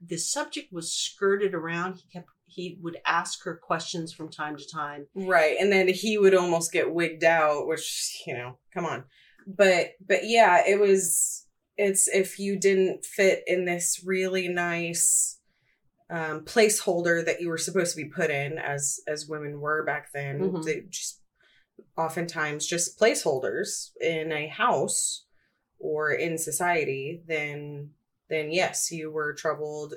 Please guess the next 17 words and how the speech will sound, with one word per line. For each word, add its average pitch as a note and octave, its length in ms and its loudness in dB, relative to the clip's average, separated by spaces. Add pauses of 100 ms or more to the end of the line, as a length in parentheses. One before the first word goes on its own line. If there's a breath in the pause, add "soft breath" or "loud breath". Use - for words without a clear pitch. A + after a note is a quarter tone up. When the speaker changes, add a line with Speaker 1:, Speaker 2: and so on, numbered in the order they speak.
Speaker 2:
And C#3+ 380 -6
it F3+ 140 0
was, F3 340 -2 (360 loud breath)
I, F#3 340 4 (540)
I F3+ 220 2
liken F3 400 2
it E3+ 280 -2 (140)
a F3 80 -4
lot E3 380 2 (140)
to D#3+ 520 -6 (480)
conversion F3+ 720 -2
therapy D#3 400 0
now. D#3 480 -8 (380 loud breath)
Speaker 1:
Absolutely. A#3 1080 -4
Speaker 2:
And G3+ 180 2
not, A#3 340 4
not B3 280 2